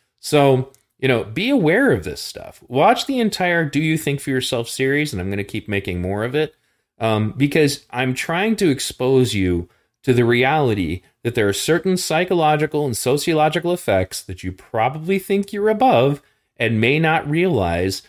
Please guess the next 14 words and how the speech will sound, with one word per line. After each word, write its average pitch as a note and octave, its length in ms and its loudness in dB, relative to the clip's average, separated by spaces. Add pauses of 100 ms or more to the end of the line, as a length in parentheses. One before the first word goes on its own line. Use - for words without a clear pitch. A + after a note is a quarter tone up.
(180)
are G#2+ 140 0
actually A2+ 320 -2
still D#3 340 -2
wielding C3 420 4
enormous A2 580 0
amount A2+ 260 -2
of F#2+ 100 -6
power G#2 480 0
over F#2 140 -2
your G2 260 -2
ability G2 460 0
to F2+ 80 -4
think C3 360 -6
clearly C3+ 640 0